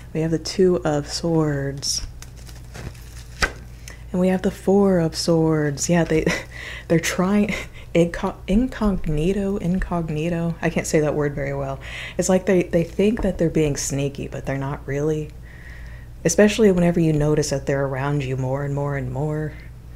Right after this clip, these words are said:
<laughs> Because I feel like whoever this is resonating for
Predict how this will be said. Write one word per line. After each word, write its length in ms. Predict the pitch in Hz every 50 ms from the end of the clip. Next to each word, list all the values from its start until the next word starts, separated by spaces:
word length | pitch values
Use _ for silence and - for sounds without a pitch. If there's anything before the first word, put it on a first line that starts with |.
| - - - - - -
<laughs> 60 | - - - - - - - - - - - - - - - - - - - - - - - - - - - - - - - - - - - - - - - - - - - -
Because 240 | 170 165 190 180
I 80 | 190 180
feel 200 | 175 - 240 254
like 180 | 247 233 214 -
whoever 340 | - 190 208 226 226 254 233
this 140 | 220 208 208
is 140 | 175 160
resonating 500 | 160 156 160 165 - 147 143 139 135 139
for 320 | 123 - - 139 135 131